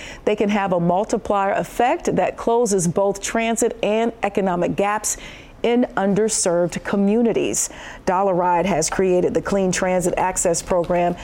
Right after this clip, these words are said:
a cost-friendly solution for fleet owners to expand their businesses through mobility software, creative financing,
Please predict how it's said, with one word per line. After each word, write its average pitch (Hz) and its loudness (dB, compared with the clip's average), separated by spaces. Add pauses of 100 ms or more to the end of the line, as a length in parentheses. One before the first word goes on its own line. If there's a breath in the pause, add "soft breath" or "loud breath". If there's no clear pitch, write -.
(220 loud breath)
a - -2
cost-friendly 220 0
solution 202 2
for 185 0
fleet 220 0
owners 196 2
to 208 2
expand 226 0
their 370 2
businesses 170 0
through 180 2 (300 loud breath)
mobility 196 2
software, 180 0
creative 190 2
financing, 175 0